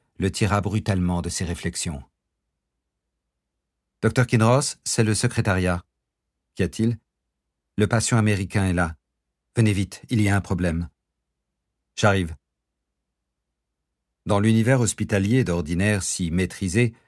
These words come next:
l'attroupement devant le comptoir d'accueil du service n'était pas bon signe.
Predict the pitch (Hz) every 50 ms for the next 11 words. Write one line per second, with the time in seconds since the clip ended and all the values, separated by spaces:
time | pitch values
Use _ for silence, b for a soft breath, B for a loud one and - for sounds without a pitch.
0 | b b b b b _ _ - - 107 107 - - 120 - - 110 117 123 131
1 | 135 123 95 98 87 98 95 92 90 - - 98 92 - 113 107 101 82 90 -
2 | - 117 110 107 101 85 78 85 82 - - 95 87 82 95 107 95 - - -
3 | - - _ _ _ _ _ _ _ - - 104 - - 107 - 101 90 87 92
4 | 87 - - - 90 73 71 71 69 65